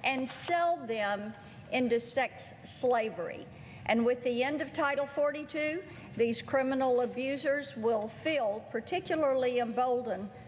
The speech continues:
to expand their business. I want you to think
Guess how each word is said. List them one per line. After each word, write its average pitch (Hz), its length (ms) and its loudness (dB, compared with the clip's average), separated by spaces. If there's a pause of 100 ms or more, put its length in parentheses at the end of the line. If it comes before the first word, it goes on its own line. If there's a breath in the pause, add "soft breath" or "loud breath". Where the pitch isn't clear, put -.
(120)
to 233 180 4
expand 226 960 0 (300)
their 202 500 0 (140)
business. - 600 -2 (360 loud breath)
I - 100 4
want 254 300 2
you 269 100 0
to 294 200 -2
think - 540 -2